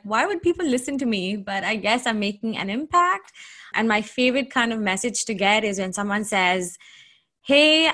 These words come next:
I just started my real estate investing career and your story inspired me," or, "Hey, I'm in a corporate job and I wanna, you know, switch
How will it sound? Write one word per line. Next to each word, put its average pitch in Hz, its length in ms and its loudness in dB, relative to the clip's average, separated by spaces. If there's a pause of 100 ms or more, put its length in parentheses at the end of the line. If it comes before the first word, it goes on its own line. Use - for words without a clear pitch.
I 233 320 4
just 220 340 2
started 226 380 2
my 208 200 2
real 202 220 0
estate 214 280 -2
investing 208 460 0
career 254 600 4
and 202 200 0
your 208 220 4
story 214 360 -2
inspired 233 640 2
me," 247 360 2 (260)
or, 208 140 4
"Hey, 220 320 2
I'm 208 200 2
in 214 80 -2
a 202 60 -2
corporate 226 400 -2
job 214 460 4
and 190 200 -2
I 190 120 4
wanna, 202 500 -2 (360)
you 226 120 -2
know, 180 260 -4 (400)
switch - 800 -2